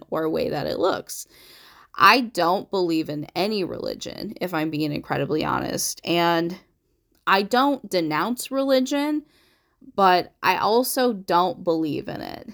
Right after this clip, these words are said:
I don't support it, I guess, is more what I'm trying to say.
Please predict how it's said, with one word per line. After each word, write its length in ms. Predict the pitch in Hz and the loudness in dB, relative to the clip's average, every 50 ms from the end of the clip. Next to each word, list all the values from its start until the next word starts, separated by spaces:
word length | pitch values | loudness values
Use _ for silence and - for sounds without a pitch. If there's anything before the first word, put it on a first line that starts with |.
| - _ _ _ _ _ _ _ - | -20 _ _ _ _ _ _ _ -6
I 100 | - 180 | -4 -2
don't 280 | 185 220 220 220 - - | 0 2 2 2 0 -2
support 540 | - - 202 - - - 185 165 - - | -4 -4 -6 -6 -2 -2 0 0 -2 -4
it, 240 | - - - - - - | -8 -10 -12 -14 -14 -10
I 120 | - - 165 | -8 -6 -6
guess, 380 | 165 160 - - 165 - - - | -4 -4 -4 -4 -4 -6 -8 -6
is 240 | - - 165 160 - | -6 -6 -6 -4 -4
more 280 | 170 170 170 170 165 | -4 -2 0 0 0
what 140 | 160 160 156 | 0 -2 -2
I'm 160 | 160 160 156 | -2 -4 -6
trying 420 | 160 - - 165 156 156 156 160 160 | -6 -4 -2 -2 -2 -2 -2 -4 -4
to 120 | - 147 | -4 -6
say. 480 | 147 - - - 107 - - - - | -6 -6 -6 -6 -6 -6 -8 -8 -10